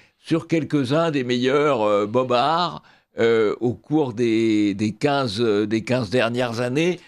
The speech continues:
Je peux vous en citer deux, par exemple, euh, qui sont à la fois, euh, euh, pour l'un, a-, assez, euh, particulièrement concernants, pour l'autre, plutôt drôle, il faut bien le dire. Euh,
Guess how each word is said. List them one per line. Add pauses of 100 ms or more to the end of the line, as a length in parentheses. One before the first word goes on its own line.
(140)
Je
peux
vous
en
citer
deux,
par
exemple, (420)
euh,
qui
sont
à
la
fois,
euh, (500)
euh,
pour
l'un,
a-,
assez,
euh,
particulièrement
concernants,
pour
l'autre, (560)
plutôt
drôle,
il
faut
bien
le
dire. (500)
Euh,